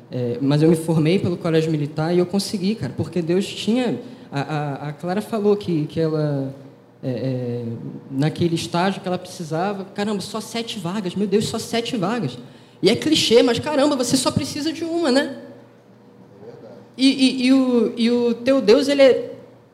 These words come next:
ele é o Deus do impossível, ele é o Deus que, que fez tudo, ele é, ele é,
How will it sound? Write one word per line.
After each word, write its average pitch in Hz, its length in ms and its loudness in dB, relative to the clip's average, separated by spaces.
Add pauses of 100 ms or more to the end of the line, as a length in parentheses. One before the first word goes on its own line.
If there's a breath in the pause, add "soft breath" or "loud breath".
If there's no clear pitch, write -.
ele 302 120 0
é 320 60 10
o 294 40 10
Deus 269 220 2
do 277 60 2
impossível, 269 640 0
ele 202 80 6
é 233 40 10
o 226 40 4
Deus 247 160 0
que, - 200 -8
que - 140 -14
fez - 280 -6
tudo, 214 480 -8
ele 180 160 -4
é, 214 420 -2
ele 202 240 0
é, 233 540 -4